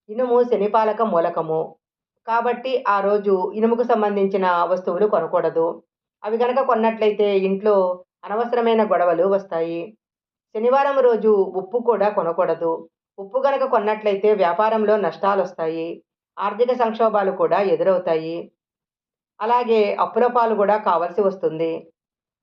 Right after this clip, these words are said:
పర్సులు, బూట్లు, సంచులు వంటి తోలు వస్తువులను కూడా శనివారం రోజు కొనకూడదు.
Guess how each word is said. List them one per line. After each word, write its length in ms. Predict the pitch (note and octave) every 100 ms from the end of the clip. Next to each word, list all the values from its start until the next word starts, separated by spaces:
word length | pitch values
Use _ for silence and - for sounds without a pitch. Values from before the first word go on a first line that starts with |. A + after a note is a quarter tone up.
| _ -
పర్సులు, 540 | A3+ A3 B3+ A3+ A3
బూట్లు, 600 | G3+ F#3+ A3 A3 G#3 G3+
సంచులు 500 | G3 F3+ F3+ G3+ A3
వంటి 640 | A3+ G#3 F#3 F#3 F3 E3+ - _ -
తోలు 220 | F#3+ A3+
వస్తువులను 560 | A#3+ A#3+ A#3+ A3+ A3 G#3+
కూడా 440 | G3 F3+ F3 E3+ -
శనివారం 440 | F3 F3+ G#3+ A3+ G#3+
రోజు 280 | F3+ E3 G3+
కొనకూడదు. 800 | G3+ E3 F3 D#3+ D#3 E3 D#3+